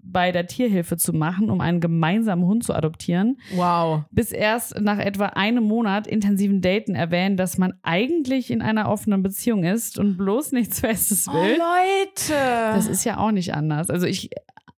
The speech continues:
Speaker 1: I know both sides, so,
Speaker 2: Ja.
Speaker 1: ne? Ich bin jetzt auch endlich out auf Social Media, aber so, ähm, ja,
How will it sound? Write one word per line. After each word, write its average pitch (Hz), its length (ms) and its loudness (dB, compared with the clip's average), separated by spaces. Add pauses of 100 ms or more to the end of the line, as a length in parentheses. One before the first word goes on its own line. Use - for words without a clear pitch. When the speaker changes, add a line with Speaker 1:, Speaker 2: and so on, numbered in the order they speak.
(120)
Speaker 1:
I 185 100 0
know 180 180 0
both 196 300 -2
sides, 151 500 -2
so, 139 120 -2
Speaker 2:
Ja. 170 200 2
Speaker 1:
ne? 180 80 -2
Ich 185 100 -6
bin 180 100 0
jetzt 170 140 0
auch 175 100 0
endlich 165 300 0
out 180 260 0
auf 190 200 -2
Social 202 320 0
Media, 220 240 2
aber 175 380 0 (460)
so, 190 280 0
ähm, 160 580 -2 (180)
ja, 156 320 -2